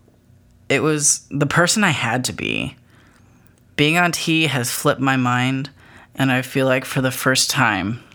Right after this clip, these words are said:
that I'm in control. But there was this awkward in-between.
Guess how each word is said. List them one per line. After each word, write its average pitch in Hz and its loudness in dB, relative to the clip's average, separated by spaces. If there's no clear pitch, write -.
that 123 4
I'm 110 0
in 101 -2
control. - -4
But 131 -2
there 156 4
was 165 2
this 151 0
awkward 147 2
in-between. 139 -2